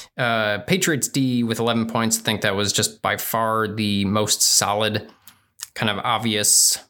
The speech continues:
point per dollar play on the slate. And then both Cardinals and Broncos had eleven and ten points respectively, which, again, both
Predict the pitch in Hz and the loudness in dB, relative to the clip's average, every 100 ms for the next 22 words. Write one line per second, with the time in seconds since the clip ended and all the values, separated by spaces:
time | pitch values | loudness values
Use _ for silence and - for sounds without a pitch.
0 | _ - 113 - 117 101 104 104 104 98 | _ -2 -2 -4 0 0 2 2 0 -2
1 | - - 113 104 107 - 135 113 95 - | -6 -4 0 2 0 -2 -2 -2 2 2
2 | - 139 135 - - - - - - - | 2 2 -2 -2 -6 -6 -20 -20 -20 -20
3 | _ _ _ 180 110 107 113 110 110 110 | _ _ _ -2 0 0 2 2 2 2
4 | 110 110 110 110 110 110 - _ _ _ | 2 2 0 2 0 -2 -8 _ _ _
5 | _ _ _ - 135 - 135 123 113 127 | _ _ _ -4 -2 -2 -2 0 -2 0
6 | 123 113 107 107 110 104 - 110 104 104 | 0 0 0 0 0 0 2 2 0 -2
7 | 135 117 113 113 110 107 113 117 - 117 | -2 0 2 2 0 0 0 0 0 -2
8 | 107 - 110 101 - 107 - 107 - 104 | -2 0 -2 0 0 -2 -2 -2 -2 -2
9 | 107 104 107 - - - - - - 123 | 0 0 -2 -6 -14 -14 -16 -16 -2 0
10 | 95 - - _ - 120 101 85 - - | 2 0 -2 _ -4 -2 -2 -4 -12 -2
11 | 143 - 127 110 - | -2 0 0 0 -4